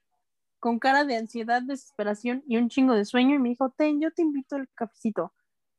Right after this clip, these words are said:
Y los del, los de ahí de la biblioteca central te ven con una cara de,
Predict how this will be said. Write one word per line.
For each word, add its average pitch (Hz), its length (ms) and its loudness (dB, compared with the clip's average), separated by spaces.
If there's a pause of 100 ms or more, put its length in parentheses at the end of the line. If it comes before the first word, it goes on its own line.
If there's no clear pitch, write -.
Y 269 180 8
los 277 280 4
del, 269 440 -2 (400)
los 269 220 0
de 277 100 0
ahí 302 200 2
de 349 160 2
la 302 120 0
biblioteca 247 600 -4
central 269 380 -6
te 285 100 -4
ven 311 140 0
con 349 140 0
una 320 160 0
cara 302 260 2
de, 220 380 -2